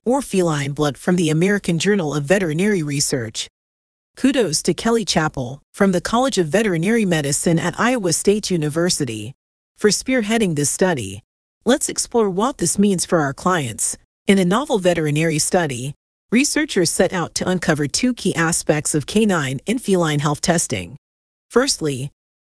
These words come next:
they investigated whether the method of fecal sample collection,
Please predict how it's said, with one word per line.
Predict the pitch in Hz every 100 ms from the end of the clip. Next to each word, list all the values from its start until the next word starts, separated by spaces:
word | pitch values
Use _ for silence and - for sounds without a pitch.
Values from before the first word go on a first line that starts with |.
| -
they | 190 233
investigated | 214 208 - 170 160 151
whether | 151 196 185
the | 156
method | 165 190 165
of | 147
fecal | - 226 240 170
sample | - 175 160 147
collection, | - 156 156 - 127 107